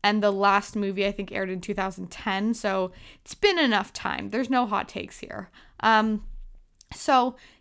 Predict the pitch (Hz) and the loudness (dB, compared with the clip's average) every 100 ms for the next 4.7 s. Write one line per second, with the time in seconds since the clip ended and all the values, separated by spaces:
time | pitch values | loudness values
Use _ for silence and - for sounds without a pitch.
0 | - - 415 427 240 226 - 233 233 240 | -10 0 2 4 2 2 0 2 4 2
1 | - - _ - 220 202 220 - 208 202 | -4 -20 _ 4 4 4 -2 -2 0 0
2 | - - - - - 240 180 180 190 190 | -4 -14 -16 0 4 4 2 -6 -6 -6
3 | 214 196 190 202 196 214 - 190 175 196 | -4 -4 -4 -4 -2 -4 -4 -6 -4 -6
4 | - - 196 196 202 202 | -6 -8 -8 -8 -6 -6